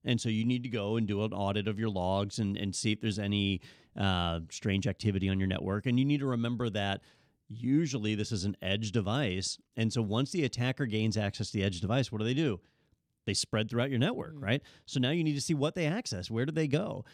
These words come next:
Speaker 1: And, you know, I, I don't know about you all, but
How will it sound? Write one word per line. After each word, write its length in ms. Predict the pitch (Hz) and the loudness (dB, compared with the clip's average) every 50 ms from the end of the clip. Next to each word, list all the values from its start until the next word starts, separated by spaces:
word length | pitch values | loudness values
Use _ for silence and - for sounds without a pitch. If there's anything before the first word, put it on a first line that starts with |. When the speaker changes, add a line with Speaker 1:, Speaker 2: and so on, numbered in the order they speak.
| - - - _ _ - | -20 -20 -20 _ _ 0
Speaker 1:
And, 240 | 135 135 139 139 - _ _ _ _ _ _ _ _ _ _ | 2 2 2 0 -2 _ _ _ _ _ _ _ _ _ _
you 100 | 131 131 | 0 2
know, 160 | 123 127 135 | 2 2 2
I, 300 | - 127 139 - - - - _ _ - _ - | 0 -2 -4 -6 -8 -14 -18 _ _ -12 _ -4
I 80 | 95 | -2
don't 100 | 92 92 | 0 0
know 80 | 101 110 | 2 2
about 220 | 123 143 151 - | 2 0 0 0
you 140 | - 220 220 | 0 0 2
all, 240 | 143 107 104 110 117 | 2 2 2 0 0
but 220 | 113 104 127 - | 0 0 -2 -2